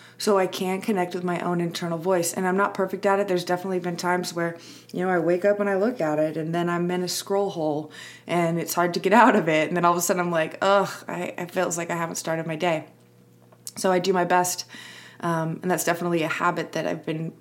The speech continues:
even more strict with lately, of not looking at my phone when I wake up and really connecting with how I'm feeling, what's on my plate for today, how do I wanna show up for the people in my life around me, how do I wanna show up for myself?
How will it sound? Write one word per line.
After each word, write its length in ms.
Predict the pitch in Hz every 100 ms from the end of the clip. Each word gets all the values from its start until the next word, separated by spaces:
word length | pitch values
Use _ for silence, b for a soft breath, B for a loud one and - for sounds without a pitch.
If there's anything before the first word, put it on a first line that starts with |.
| _ -
even 220 | 170 170
more 180 | 165 160
strict 420 | - - - -
with 220 | 156 -
lately, 500 | - 202 180 165 156 B B B B
of 200 | 185 175
not 260 | 185 190 220
looking 240 | 220 247
at 140 | 247 240
my 100 | 247
phone 420 | - 220 262 302
when 120 | 277
I 100 | 196
wake 300 | 165 160 -
up 200 | - -
and 160 | 190 185
really 280 | 202 226 233
connecting 560 | 233 208 208 240 233
with 160 | 214 202
how 300 | 196 196 -
I'm 380 | 180 190 233 240
feeling, 460 | - 220 226 170 170
what's 240 | 196 190 -
on 240 | 190 208
my 120 | 233
plate 320 | 220 - 196 -
for 100 | 175
today, 340 | 165 160 156 B B B
how 320 | - 190 208
do 100 | 220
I 120 | 220 208
wanna 180 | 214
show 260 | 196 208 190
up 160 | 190 -
for 100 | 196
the 100 | 180
people 280 | 190 190
in 120 | 185 180
my 120 | 196
life 300 | 165 175 175
around 440 | 170 165 190 202
me, 200 | 165 175
how 160 | 175 175
do 80 | 175
I 60 |
wanna 200 | 175 175
show 160 | 170 170
up 100 | -
for 140 | -
myself? 500 | 165 - 160 - -